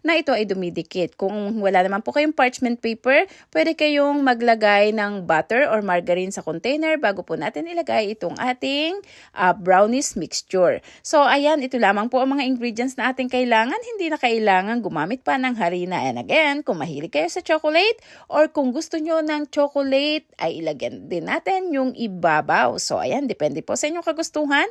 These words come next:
At ngayon naman, air fryer lamang ang ating gagamitin. So, ilagay na po natin dito sa ating munting air fryer at ibibake naman natin ng three hundred fifty degrees Fahrenheit, twenty-five to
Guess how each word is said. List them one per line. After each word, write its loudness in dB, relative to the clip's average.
At 0
ngayon 0
naman, 0
air 0
fryer 2
lamang 0
ang -6
ating -4
gagamitin. 0
So, -6
ilagay 4
na 0
po -2
natin -2
dito 2
sa 2
ating 0
munting 0
air 2
fryer 4
at 0
ibibake -2
naman -2
natin -2
ng 0
three -4
hundred 0
fifty -6
degrees -4
Fahrenheit, 2
twenty-five 0
to 0